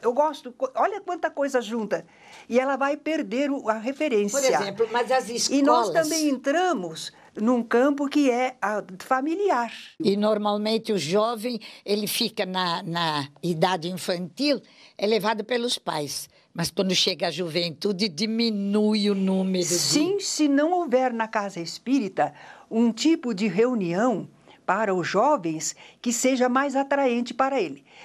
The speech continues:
Speaker 1: Nós não podemos modificar a humanidade.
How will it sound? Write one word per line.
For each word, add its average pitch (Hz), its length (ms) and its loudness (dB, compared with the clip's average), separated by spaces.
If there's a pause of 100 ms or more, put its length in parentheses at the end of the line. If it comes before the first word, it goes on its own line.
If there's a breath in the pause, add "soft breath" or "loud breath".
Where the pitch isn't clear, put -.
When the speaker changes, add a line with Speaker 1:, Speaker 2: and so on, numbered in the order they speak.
(140 loud breath)
Speaker 1:
Nós 330 280 2
não 370 120 2
podemos 262 500 2
modificar 226 1040 -2
a 208 80 2
humanidade. 202 800 -4